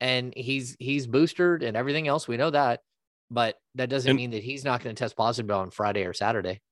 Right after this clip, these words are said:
Speaker 2: Yeah. And it wasn't like, I, I think people might be going, "Oh my God, what an awful question." Like, but it wasn't, because we've seen it in college basketball. We've seen it in volleyball. Like, we've seen, they, they made volleyball players at one point during co-, like, college in twenty twenty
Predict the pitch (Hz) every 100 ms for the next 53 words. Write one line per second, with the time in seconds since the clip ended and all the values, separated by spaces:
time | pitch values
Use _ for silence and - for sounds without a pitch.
0 | - 117 95 95 - 175 175 214 226 247
1 | 175 - 131 117 - - 95 80 127 120
2 | - 127 117 110 101 101 95 92 92 110
3 | 85 73 - 80 90 95 82 87 - 87
4 | - 101 - - 90 85 85 - _ _
5 | _ _ _ - - - 123 - _ _
6 | _ _ 117 - 120 175 113 - 110 127
7 | 104 117 110 - 110 131 - 107 110 104
8 | 95 92 151 - - 80 92 95 123 123
9 | 110 98 110 139 85 - - - 98 98
10 | - 104 - - 113 110 120 107 110 123
11 | 117 110 98 135 101 95 - 101 98 98
12 | - 104 98 95 98 95 - 90 87 92
13 | - 101 - 107 104 95 92 - 98 92
14 | 110 123 104